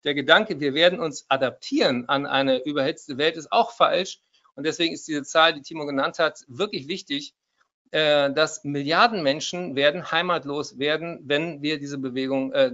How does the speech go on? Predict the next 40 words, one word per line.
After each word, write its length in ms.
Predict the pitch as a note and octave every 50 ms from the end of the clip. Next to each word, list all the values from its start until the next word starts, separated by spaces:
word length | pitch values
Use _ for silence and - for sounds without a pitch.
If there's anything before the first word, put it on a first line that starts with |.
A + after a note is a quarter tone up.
| B2 -
der 540 | - - - C3+ C3 B2+ B2 A#2 A#2+ B2+ _ _
Temperaturanstiege 920 | - - C#3+ C3+ C3+ B2+ - - D#3+ - C#3 C3 - - D3 C3+ C3+ C3 C3 -
nicht 360 | C3+ C3+ C#3+ C3 - _ _
gestoppt 400 | C3+ B2+ - - C3+ C3+ - -
kriegen. 280 | _ - B2 A#2 A#2
Und 160 | A#2+ A#2 A#2 -
das 240 | C3 B2 - -
wird, 320 | B2+ C3 C#3 C#3 C#3 - -
äh, 260 | C#3+ C3 B2 A#2+ A#2
für 400 | - - C3 B2+ A#2+ - - -
alle 200 | D#3 F3 F#3+ E3+
Demokratien, 920 | D#3 D3+ D3 C#3+ C3+ - C#3+ C3 C3 - D#3 D3+ D3 C#3+ C#3+ C#3 C#3 C#3 C#3
äh, 20 | -
eine 480 | C#3 C3+ C3 C3 B2+ C3 C3+ C3+ C3+
Belastungsprobe 800 | B2+ A#2+ B2+ C#3 C3 - - C3 B2+ - _ - C3 B2+ B2 A#2+
werden, 240 | B2 B2 B2 A#2+ B2
die 100 | B2 A#2
wir 80 | A#2+ A#2+
uns 140 | A#2 - _
alle 220 | - D3 E3 F3+ E3+
nicht 180 | D3+ C#3 C3+
ausmalen 400 | C3 C3 C3 - B2+ A#2+ B2 A#2+
wollen. 200 | G#2+ G#2+ G#2 - _ _ _ _ _ _ _ _ _ _ _ _ _ _ _ _ _ _ _ _ _
Und, 240 | - F3+ F#3+ F3+ -
äh, 200 | F#3+ F3 D#3+ D3+
der 100 | C#3+ D3
dritte 320 | C3+ C3 C#3+ F#3+ F#3+ G3+ F#3
<laughs> 160 | - - -
Punkt 300 | - A3+ G#3 G#3+ G#3 G3+
ist, 260 | F3+ F3+ F3 - -
ähm, 540 | F3+ E3+ D#3+ D#3+ D#3+ D#3+ D#3+ D#3 D3+ D#3 -
es 160 | - D3+ C#3+
ist 160 | F#3+ E3+ - _
immer 180 | - C#3+ D#3 D3+
noch 160 | D3+ E3+ D#3+
verhinderbar, 640 | - G3 G3 C4 D#4+ D4 G#3+ C#3+ A#2+ A2 A2 A2 - _ _ _ -
dass 160 | D3 C3+ C3
es 100 | C3+ A#2+
so 120 | - A#2
kommt. 400 | - _ C3 B2+ A#2 - _ _